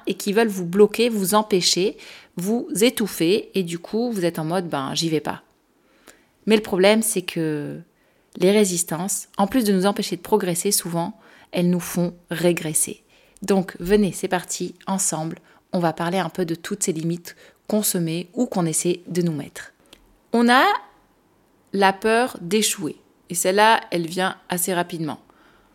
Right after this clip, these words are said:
La peur d'échouer, ça vient toujours quand on se lance dans de la nouveauté de toute manière. Peu importe, que ce soit pour un produit ou même que ce soit pour une habitude que vous avez dans votre vie.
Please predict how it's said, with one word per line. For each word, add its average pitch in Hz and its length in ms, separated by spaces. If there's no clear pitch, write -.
La 185 120
peur 240 180
d'échouer, 220 800
ça - 220
vient 180 160
toujours 208 600
quand 185 180
on 185 60
se 170 140
lance 190 160
dans 180 160
de 170 100
la 160 140
nouveauté 165 460
de 143 100
toute - 180
manière. 139 360
Peu 190 80
importe, 190 640
que 165 80
ce 160 160
soit 156 240
pour 165 220
un 156 80
produit 208 520
ou 233 100
même 226 220
que 233 100
ce 202 140
soit 196 320
pour 180 180
une 175 100
habitude 175 300
que 190 100
vous 170 140
avez 175 160
dans 175 100
votre 165 280
vie. 156 240